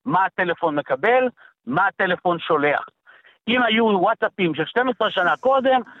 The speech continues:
התוכנה הזאת לא יודעת להביא אותם, אסור לה להביא אותם, ולכן אינני יודעת להביא אותם, כי כך בונים תוכנות, אחרת לא מאשרים אותם לשימוש במשטרת ישראל או בכל משטרה, שזה החוק שלה במדינה דמוקרטית.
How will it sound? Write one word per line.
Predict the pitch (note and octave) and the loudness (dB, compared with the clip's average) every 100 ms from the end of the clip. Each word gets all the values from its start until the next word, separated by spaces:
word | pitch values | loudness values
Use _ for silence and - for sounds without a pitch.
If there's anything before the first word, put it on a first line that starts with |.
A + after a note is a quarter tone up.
| - - | -18 -6
התוכנה | E3 F#3+ E3+ G#3+ | -4 -2 0 0
הזאת | G#3+ G3+ - | 0 -4 -2
לא | F#3 A3+ C#4+ | 2 4 4
יודעת | A#3+ F3 E3+ E3+ | 2 2 0 0
להביא | E3 D3+ D#3+ | 0 0 2
אותם, | F3 F3 F#3 G3 - - _ | 0 2 0 0 -8 -20 _
אסור | - - - G3+ B3 | -12 -8 -4 0 2
לה | B3 | 2
להביא | A#3+ A#3+ | 2 4
אותם, | B3 B3+ B3 | 2 2 0
ולכן | G#3 E3+ G#3 | 0 -2 -2
אינני | F3+ F3+ G#3 A#3 | -2 0 0 0
יודעת | G3+ G#3 A3 | 0 2 0
להביא | E3 D#3 | 0 0
אותם, | D#3+ D#3+ | 0 -2
כי | C#3+ D#3 | -4 -2
כך | G3+ E3 | -4 -2
בונים | F#3 F#3+ F#3 - - - _ | -4 -2 -4 -8 -20 -20 _
תוכנות, | - F3 G3+ A#3 | -4 -2 0 0
אחרת | - F#3+ F#3 | 0 -2 -2
לא | F3+ | -2
מאשרים | F3+ E3+ - F#3+ | 0 -2 -2 -2
אותם | F3 E3+ | -2 -2
לשימוש | D3 D3 E3 F3 - - - _ | -4 -4 -2 -2 -4 -20 -20 _
במשטרת | B2 E3+ - C#3+ - E3+ - | 0 0 -2 -8 -2 -2 -2
ישראל | D3+ D#3+ F#3 | -4 0 0
או | E3+ | 0
בכל | D3+ F3 E3+ - _ - | 0 0 -2 -6 _ -4
משטרה, | D#3 - D#3+ F3 | -4 0 2 2
שזה | E3 C#3+ D3 D#3+ | 0 -2 0 2
החוק | D3 D#3+ D#3 | 0 -2 -2
שלה | D#3+ D3 | 0 0
במדינה | D3 B2+ D#3 | -2 -2 -2
דמוקרטית. | E3+ D3+ - C3 - | 0 -2 -2 -4 -4